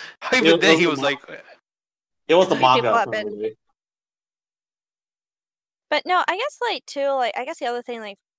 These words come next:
Speaker 3: in the same in U S, I guess it also has, like, based on different, uh, networks and, like, T V standards. Like, um,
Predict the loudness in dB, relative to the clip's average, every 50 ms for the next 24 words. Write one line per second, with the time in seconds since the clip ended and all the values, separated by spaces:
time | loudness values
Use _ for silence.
0 | _ _ _ _ _ -12 -10 -8 -8 -8 -6 -4 -4 -4 -4 -4 -8 -6 -4 -2
1 | -2 -2 -4 -4 -6 -6 -6 -6 -4 -2 -2 -2 -2 -4 -10 -14 -12 -12 -14 -14
2 | _ _ _ _ -14 -12 -12 -12 -14 -12 -10 -8 -8 -8 -8 -10 -12 -12 -12 -10
3 | -10 -10 -8 -4 -2 -2 -2 -2 -4 -6 -8 -6 -6 -4 -4 -4 -4 -8 -10 -14
4 | -12 -12 -10 -8 -10 -10 -12 -14 -16 -14 -12 -12 -12 -12 -10 -10 -10 -10 -8 -10
5 | -10 -10 -10 -12 -10 -6 -4 -4 -4 -6 -6 -6 -6 -6 -6 -8 -12